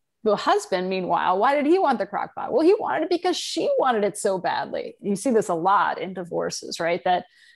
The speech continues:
you know, she, he didn't even want the divorce, but she did. So this is, like, one thing he could go to the mat on, right? And, and a lot of this isn't even conscious. It's important to note,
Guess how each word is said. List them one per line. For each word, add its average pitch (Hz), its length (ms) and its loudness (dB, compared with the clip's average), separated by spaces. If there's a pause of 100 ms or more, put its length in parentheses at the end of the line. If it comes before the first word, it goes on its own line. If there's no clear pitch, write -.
(120)
you 226 80 0
know, 196 100 2
she, - 300 -6
he - 160 2
didn't 359 200 6
even 214 160 2
want 233 180 2
the 262 60 2
divorce, 233 480 0
but 220 100 -2
she 294 260 0
did. 294 420 -2 (120)
So 226 120 0
this 254 180 -2
is, 247 60 0
like, 202 140 0
one 226 320 0
thing 208 460 -4
he 190 100 -6
could 185 220 -6
go 208 200 4
to 202 60 4
the 190 80 -2
mat 196 320 0
on, 113 380 -6
right? 170 300 -2 (280)
And, 247 200 -2 (100)
and 262 120 2
a 262 60 2
lot 415 260 2
of 381 60 4
this 247 160 2
isn't 226 220 2
even 185 240 -2
conscious. - 760 -4
It's 202 140 -6
important 185 460 -2
to 180 80 -6
note, 135 320 -4